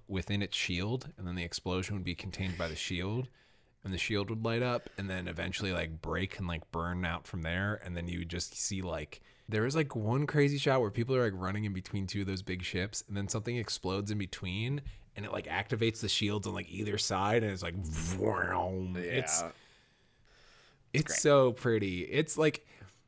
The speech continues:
Speaker 2: It's great.
Speaker 1: 'cause I knew it wasn't gonna be a big bombastic, like, action, super choppy thing. I was like, "This is just gonna be, like, weirdly pretty."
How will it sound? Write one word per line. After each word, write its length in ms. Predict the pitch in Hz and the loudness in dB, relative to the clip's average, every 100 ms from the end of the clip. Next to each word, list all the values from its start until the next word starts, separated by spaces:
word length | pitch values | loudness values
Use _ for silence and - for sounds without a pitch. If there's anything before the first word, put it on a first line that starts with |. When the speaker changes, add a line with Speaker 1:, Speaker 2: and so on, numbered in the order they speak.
| _ _ - | _ _ -20
Speaker 2:
It's 60 | - | -12
great. 140 | - | 2
Speaker 1:
'cause 160 | 165 170 | 4 6
I 80 | 170 | 6
knew 360 | 147 156 190 | 8 8 10
it 100 | 196 | 10
wasn't 300 | 151 151 151 147 | 10 8 8 4
gonna 120 | 143 | 4
be 120 | 127 | 4
a 40 | |
big 380 | 110 113 110 113 | 2 2 2 2
bombastic, 720 | 110 107 92 92 92 - 92 | 0 0 2 2 0 -2 -2
like, 200 | 98 92 - | -2 -2 -2
action, 720 | 87 95 - 104 95 92 90 | -2 0 -2 -2 -2 -2 -2
super 340 | - 110 104 | -2 -2 -2
choppy 400 | 90 87 92 117 | 0 2 2 0
thing. 240 | 110 135 117 | -2 -2 -2
I 60 | |
was 100 | 101 | -2
like, 160 | 101 98 | -2 -4
"This 140 | 120 | -6
is 60 | - | -8
just 180 | - - | -8 -6
gonna 140 | 294 | -4
be, 120 | 277 208 | 0 0
like, 160 | 117 - - | -2 -4 -6
weirdly 400 | 90 110 113 92 | -4 -2 -2 -6
pretty." 520 | - 92 101 139 | -4 -6 -4 -4